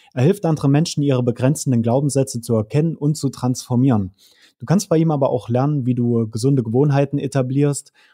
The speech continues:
und diese nutzt, um körperlich und mental fit zu werden. Also wenn das mal nicht nach Mindful Upgrade schreit. Er selbst kennt die Herausforderungen seiner Klienten nur zu gut, denn auch er durchlebte Zeiten von Ziellosigkeit,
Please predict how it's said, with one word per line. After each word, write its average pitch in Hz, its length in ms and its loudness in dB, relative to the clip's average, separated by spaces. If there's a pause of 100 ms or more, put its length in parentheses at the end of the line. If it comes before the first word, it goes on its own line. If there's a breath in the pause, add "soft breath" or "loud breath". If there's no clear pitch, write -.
(120)
und 120 240 -4
diese 123 240 2
nutzt, 123 260 0
um 113 100 0
körperlich 123 480 2
und 120 120 -2
mental 113 420 0
fit - 380 -6
zu 113 160 0
werden. 104 400 -2 (240 soft breath)
Also 113 160 -2
wenn 117 140 4
das 135 180 0
mal 143 100 0
nicht 139 200 0
nach 117 180 -2
Mindful 123 540 0
Upgrade 113 420 -2
schreit. 104 520 -6 (320 soft breath)
Er 131 160 0
selbst 165 320 0
kennt 165 200 0
die 151 60 2
Herausforderungen 139 600 0
seiner 123 380 2
Klienten 127 500 0
nur 123 180 0
zu - 240 -4
gut, 131 280 -2
denn 113 100 2
auch 123 180 -2
er 151 160 -2
durchlebte 135 540 -2
Zeiten 127 440 -2
von 110 200 -2
Ziellosigkeit, 143 880 -2